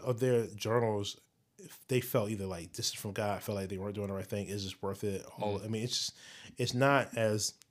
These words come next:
Speaker 1: um, as glamorous as we, like, look, look at for it to be.
Speaker 2: Yeah.
Speaker 1: Um, it's a lot of self-sacrificing. It's a lot of,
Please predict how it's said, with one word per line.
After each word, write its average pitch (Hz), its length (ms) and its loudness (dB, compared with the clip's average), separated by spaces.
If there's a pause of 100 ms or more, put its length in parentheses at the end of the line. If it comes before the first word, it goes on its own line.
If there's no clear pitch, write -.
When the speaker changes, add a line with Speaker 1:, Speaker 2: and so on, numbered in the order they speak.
(480)
Speaker 1:
um, 98 480 0 (1160)
as 117 100 4
glamorous 113 480 4
as 101 140 -6
we, 98 140 -4
like, 92 320 -8
look, 104 320 -4
look 107 220 -4
at 95 320 -4
for 95 180 -6
it 90 80 -12
to 85 60 -12
be. 87 340 -8 (160)
Speaker 2:
Yeah. 92 180 -6 (240)
Speaker 1:
Um, 101 100 -2
it's 101 100 -4
a 104 40 -2
lot 113 280 2
of 110 60 -2
self-sacrificing. 95 1120 -6
It's 90 160 -10
a 95 40 -6
lot 95 380 -4
of, 87 320 -8